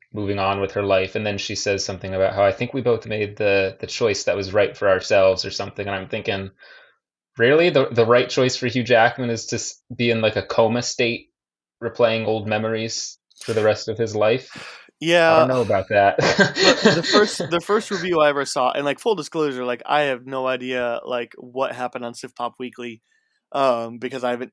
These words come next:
Speaker 2: I haven't
Speaker 1: Mm-hmm.
Speaker 2: listened to it yet. But the first review I saw in Letterboxd for this movie was, like, right before I was getting ready to write mine, and it was Aaron
Speaker 1: Mm-hmm.
Speaker 2: Dicer's, and he just, he mentioned that it has a terrible ending. So, like, full disclosure, I have no idea what he's saying,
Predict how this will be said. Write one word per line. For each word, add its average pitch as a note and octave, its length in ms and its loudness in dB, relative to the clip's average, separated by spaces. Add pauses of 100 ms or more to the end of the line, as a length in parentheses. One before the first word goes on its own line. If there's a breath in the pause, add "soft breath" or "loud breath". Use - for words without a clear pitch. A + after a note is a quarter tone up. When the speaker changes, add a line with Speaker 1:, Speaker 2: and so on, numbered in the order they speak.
(100)
Speaker 2:
I C3 60 0
haven't A#2+ 180 -4
Speaker 1:
Mm-hmm. F#2+ 80 -8
Speaker 2:
listened C3 280 -12
to B2 120 -12
it B2 100 -8
yet. A#2+ 320 -8
But A#2+ 200 -12
the C3 60 -12
first E3+ 280 -10
review D3 240 -6
I B2 40 -2
saw B2+ 220 -6
in A#2+ 60 -8
Letterboxd A#2+ 540 -8
for B2+ 80 -18
this A#2 180 -20
movie A#2 400 -12 (260)
was, C3 160 -6
like, C3 140 -4
right C#3 280 0
before C3 380 -6
I A#2+ 60 -2
was A#2+ 120 -10
getting C3 180 -10
ready C3 160 -10
to A#2+ 80 -12
write A#2+ 180 -6
mine, A#2+ 520 -10
and A#2 160 -16
it A#2 80 -14
was A#2 200 -16
Aaron B2 180 -8
Speaker 1:
Mm-hmm. A#2+ 120 -6
Speaker 2:
Dicer's, A#2+ 320 -12
and A#2+ 80 -14
he A#2+ 100 -12
just, A#2 240 -16 (200 soft breath)
he D3 120 -10
mentioned C#3+ 460 -4
that B2 100 -2
it B2 60 -10
has A#2+ 140 -12
a A#2 40 -8
terrible B2+ 420 -8
ending. B2 180 -8
So, - 140 -8
like, D3 160 -2 (340 soft breath)
full A#3 120 0
disclosure, F3 340 -2
I D#3+ 40 6
have E3+ 120 2
no D#3+ 140 2
idea C#3 240 0
what B2+ 100 -6
he's A#2+ 140 -10
saying, B2 460 -6